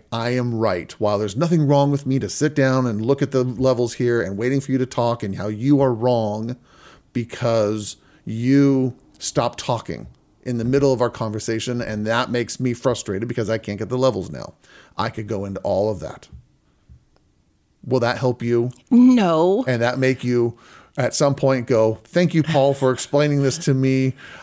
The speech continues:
Speaker 1: I now completely understand your position, and I'm totally in the wrong." Are you ever gonna say that?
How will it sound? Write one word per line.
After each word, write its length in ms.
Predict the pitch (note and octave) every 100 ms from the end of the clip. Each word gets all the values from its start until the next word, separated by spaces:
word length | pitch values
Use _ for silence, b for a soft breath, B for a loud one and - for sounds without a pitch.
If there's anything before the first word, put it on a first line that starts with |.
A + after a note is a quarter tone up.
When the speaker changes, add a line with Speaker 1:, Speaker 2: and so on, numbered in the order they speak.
| B
Speaker 1:
I 160 | C3 B2+
now 260 | C3 C3+
completely 460 | B2+ B2 C#3 C#3+ C#3
understand 360 | C3+ C3 B2 B2
your 100 | A#2+
position, 680 | B2 A#2+ A#2+ B2+ A#2+ A#2+ -
and 460 | A#2 A#2 A2+ A2+ -
I'm 300 | A2 A2+ A#2+
totally 280 | - A2+ A2+
in 60 | G#2+
the 60 |
wrong." 280 | G2+ F#2 F2+ -
Are 80 |
you 140 | A#2+ C3
ever 140 | B2
gonna 120 | A#2+ A2
say 180 | G#2+ E2+
that? 180 | -